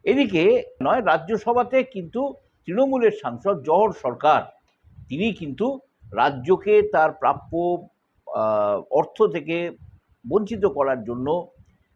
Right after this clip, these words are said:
বিজেপি সরকারকে এক হাত নিয়ে বলেছেন যে এই বিজেপি সরকার বাংলার প্রতি বিশেষ বিদ্বেষ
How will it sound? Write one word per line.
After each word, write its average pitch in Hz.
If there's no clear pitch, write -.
বিজেপি 139
সরকারকে 117
এক 110
হাত 117
নিয়ে 107
বলেছেন 156
যে 110
এই 170
বিজেপি 139
সরকার 160
বাংলার 113
প্রতি 139
বিশেষ 165
বিদ্বেষ 185